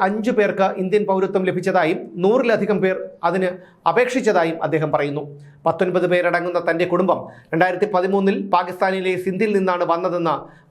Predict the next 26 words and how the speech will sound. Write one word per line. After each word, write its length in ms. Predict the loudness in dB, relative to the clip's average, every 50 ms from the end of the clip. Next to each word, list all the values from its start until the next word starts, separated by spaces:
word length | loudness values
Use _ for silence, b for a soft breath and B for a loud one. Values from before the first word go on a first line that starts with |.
| -2
മജ്നു 300 | -2 0 0 0 0 0 0 0
കാതില 240 | 0 0 2 0 0 -2
പ്രദേശത്ത് 400 | -2 -4 -4 -2 -2 -4 -4 0 0 0
താമസിക്കുന്ന 460 | 0 -2 -6 -8 -6 -6 -2 0 0 0 -2 -4 -10 -18 _ -6
സീതാൽ 320 | -2 -2 0 2 2 0 2 0
ദാസ് 180 | -2 -2 -2 -2
പറയുന്നു. 320 | -2 -2 -2 -2 -6 -10 -12 -14 -20 _ _ B B B B B B B
"എനിക്ക് 200 | 2 2 2 2 2 2
വളരെ 220 | 2 2 2 0 0 0
സന്തോഷമുണ്ട്. 480 | 0 0 0 0 0 -2 0 0 0 0 -2 -6 -16 -14 -8 -4
ഞങ്ങളുടെ 340 | -2 0 2 2 4 4 2 2 2
ആഗ്രഹം 300 | 0 0 -2 -2 -2 -2 -2 -2
സർക്കാർ 240 | 0 0 0 0 0 0 -2
നിറവേറ്റി. 440 | 0 0 0 0 -2 -4 -8 -12 -14 -16 -20 b b b b b b 0
ഇനി 100 | 2 2 2 2
എനിക്ക് 240 | 0 2 0 0 0 -2 -4 -4 -4
ഇന്ത്യയിൽ 280 | 0 0 0 0 0 -2 -2 -2 0
മാന്യമായ 480 | 0 0 0 0 0 0 2 2 0 0 -2 -2 -4
ജീവിതം 300 | -6 -6 -4 -2 -2 0 0
നയിക്കാൻ 280 | -2 -2 0 -2 -2 0 0
കഴിയും," 240 | -2 -2 -2 -4 -8 -12 -18 -20 _ _ -2
സീതാൽ 260 | 0 2 4 4 2 2 0
ദാസ് 160 | 0 -2 -2 -2
പറയുന്നു. 320 | -2 -2 -2 -2 -4 -6 -8 -10 -20 _ B B B B B B B B B 2
ഒരു 100 | 2 2 2 0 0
ഇന്ത്യക്കാരൻ 500 | 2 2 0 2 2 2 2 2 0